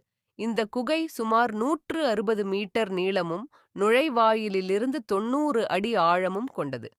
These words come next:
குகையின் சுண்ணாம்பு பாறை அமைப்புகள்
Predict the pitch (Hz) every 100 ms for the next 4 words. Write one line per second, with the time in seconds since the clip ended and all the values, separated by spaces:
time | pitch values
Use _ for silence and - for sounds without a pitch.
0 | _ _ - 170 254 349 370 311 262 202
1 | 208 254 269 247 226 214 190 226 247 233
2 | 175 185 196 - 185 208